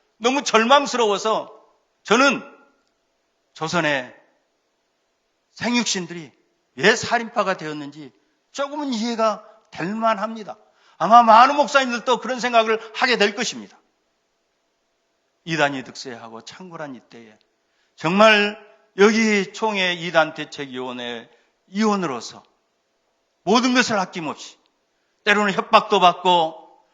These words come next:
때로는 해유도 받고 많은 법적인 문제에 시달리면서 왜 이렇게 노력하십니까? 노력한 줄 아십니까?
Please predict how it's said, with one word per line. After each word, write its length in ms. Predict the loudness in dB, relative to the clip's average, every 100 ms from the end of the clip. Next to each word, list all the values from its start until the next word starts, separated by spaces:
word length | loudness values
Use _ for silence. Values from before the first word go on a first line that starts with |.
| _ _
때로는 340 | 2 4 2 0
해유도 400 | 0 2 4 6
받고 600 | 4 4 2 2 0 -10 -20 _ _ _ _ _ _ _ _ _ 0
많은 360 | 4 6 4
법적인 400 | 2 0 0 -2 -4
문제에 260 | -2 -2
시달리면서 760 | -2 -4 -4 -6 -16 -16 -20 _ _ _ _ _ _
왜 160 | 4 6
이렇게 260 | 6 4
노력하십니까? 680 | 0 0 0 -2 -6 -12 -18 -10
노력한 400 | -4 -2 0 -2
줄 100 | -4
아십니까? 580 | -8 -10 -20 -20 -20